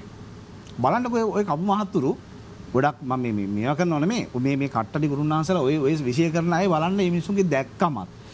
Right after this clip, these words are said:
ඒ මිනිස්සු ගෙවල් දොරවල් දැක්කමත්, ඒ මිනිස්සු අඳින පළඳින විදිය, යන විදිය, ගමන් බිමන් යන විදිය, ඒ මිනිස්සුගේ සාමාන්‍ය ජීවිත රටාව බලපුවම ඉතාම අසරණ තත්ත්වයකට ඒ මිනිස්සුත් අසරණයිනේ. හැබැයි ලොකු ගාණක් ගත්තට අසරණයි.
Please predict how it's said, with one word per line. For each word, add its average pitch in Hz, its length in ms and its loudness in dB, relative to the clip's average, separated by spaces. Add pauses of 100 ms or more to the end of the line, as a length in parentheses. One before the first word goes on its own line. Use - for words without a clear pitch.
ඒ 135 100 2
මිනිස්සු 170 240 2
ගෙවල් 156 320 2
දොරවල් 180 320 2
දැක්කමත්, 156 460 -2
ඒ 151 100 2
මිනිස්සු 170 160 0
අඳින 147 260 0
පළඳින 175 380 0
විදිය, 170 240 2
යන 147 200 0
විදිය, 170 260 2
ගමන් 151 320 0
බිමන් 175 260 2
යන 180 160 0
විදිය, 175 240 2
ඒ 156 40 -2
මිනිස්සුගේ 165 300 -2
සාමාන්‍ය 156 380 0
ජීවිත 160 280 0 (200)
රටාව 170 300 2
බලපුවම 175 420 0 (400)
ඉතාම 220 560 2 (440)
අසරණ 208 300 0
තත්ත්වයකට 226 380 0
ඒ 151 120 4
මිනිස්සුත් 233 240 0
අසරණයිනේ. 226 420 -2 (680)
හැබැයි 156 240 2
ලොකු 165 160 2
ගාණක් 165 340 2
ගත්තට 196 300 0
අසරණයි. 233 360 0